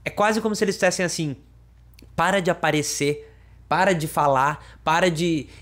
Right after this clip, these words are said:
eh, estar aqui dentro da casa, para de fazer coisas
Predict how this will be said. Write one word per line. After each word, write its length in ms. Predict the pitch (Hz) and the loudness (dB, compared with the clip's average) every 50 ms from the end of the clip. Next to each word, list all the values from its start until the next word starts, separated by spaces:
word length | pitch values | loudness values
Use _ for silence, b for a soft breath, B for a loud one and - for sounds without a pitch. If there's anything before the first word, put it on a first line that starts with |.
| B B - | B B -2
eh, 200 | 151 151 139 - | 0 0 0 0
estar 420 | - 175 - - - - 165 170 170 | 0 -2 -2 -2 0 0 0 2 2
aqui 220 | 170 165 - 170 | 0 0 -2 -4
dentro 260 | 147 147 143 143 143 | -4 -4 -4 -4 -2
da 120 | 131 135 127 | -2 -2 -2
casa, 380 | - - 123 127 135 135 147 | -2 0 0 0 0 0 -2
para 280 | 147 - 180 180 190 202 | -4 0 0 2 2 2
de 100 | 180 180 | 0 -2
fazer 340 | - - 175 156 175 175 160 | 0 0 2 2 2 0 0
coisas 800 | - - - 160 165 165 175 190 165 170 196 185 - - - | 0 2 4 6 8 8 6 6 4 0 -2 -2 -4 -6 -8